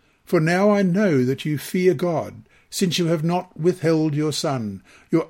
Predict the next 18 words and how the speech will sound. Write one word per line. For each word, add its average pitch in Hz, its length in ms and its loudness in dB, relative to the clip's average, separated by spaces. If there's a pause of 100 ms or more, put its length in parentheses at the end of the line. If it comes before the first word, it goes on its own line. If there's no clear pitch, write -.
only 180 440 0
son, 127 520 -4 (240)
from 151 420 -2
me." - 320 -8 (1040)
Then 107 180 -2
Abraham 110 540 0
lifted 131 320 0
his 120 160 0
eyes 113 320 0
and 143 140 0
looked, 113 300 -2
and 107 200 -6
there 127 400 2
behind 175 440 -2
him 143 120 0
was 139 160 0
a 147 100 2
ram 117 680 -4